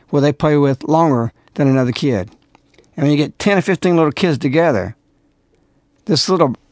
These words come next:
roundup of kittens, which is what it's like if you like watching a bunch of kittens after they've been born play, will always bring joy. And so I reasoned out years ago that it must have been something for these moms who had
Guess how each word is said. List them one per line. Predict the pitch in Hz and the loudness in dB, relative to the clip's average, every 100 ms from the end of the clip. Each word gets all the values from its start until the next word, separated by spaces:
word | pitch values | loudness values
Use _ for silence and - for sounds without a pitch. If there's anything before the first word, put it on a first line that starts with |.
| _ | _
roundup | 143 160 180 156 - | -2 2 2 0 -4
of | - - | -10 -6
kittens, | - - 123 131 131 - - _ _ _ _ _ _ _ _ _ _ _ _ _ _ _ _ _ - | -4 -4 -4 -4 -6 -10 -16 _ _ _ _ _ _ _ _ _ _ _ _ _ _ _ _ _ -4
which | 151 135 | -4 0
is | |
what | 143 165 | 2 2
it's | 131 | 2
like | 151 156 147 | 0 0 0
if | |
you | 139 | 0
like | 139 - | 0 0
watching | 143 - | -2 0
a | 135 | 0
bunch | 143 - | 0 -4
of | |
kittens | - 170 123 120 | -4 -4 -2 -2
after | 127 143 | 0 0
they've | 135 | 0
been | 127 | 2
born | 123 147 123 | 2 0 0
play, | 147 143 123 101 - _ _ _ _ _ | 0 0 0 -2 -8 _ _ _ _ _
will | 156 | 0
always | 156 170 151 | 2 4 0
bring | 156 143 | 0 0
joy. | 120 123 107 113 101 _ _ _ _ _ _ _ _ _ _ _ _ _ _ _ _ _ _ _ | 2 0 0 -4 -10 _ _ _ _ _ _ _ _ _ _ _ _ _ _ _ _ _ _ _
And | 165 | 0
so | 214 | 4
I | 185 | 4
reasoned | 170 190 202 170 165 | 4 4 4 2 4
out | 175 | 2
years | 170 226 254 175 | 2 2 2 2
ago | 135 123 104 107 _ _ _ _ _ _ _ | 0 0 -2 -6 _ _ _ _ _ _ _
that | 165 | 0
it | 185 | 2
must | 240 - | 2 0
have | 214 | 0
been | 190 | 2
something | - 202 202 139 131 | 2 2 2 0 0
for | 151 147 | 0 2
these | 147 120 | 2 2
moms | 147 165 151 135 127 | 2 2 2 2 0
who | 147 | 0
had | 143 151 117 | 2 2 0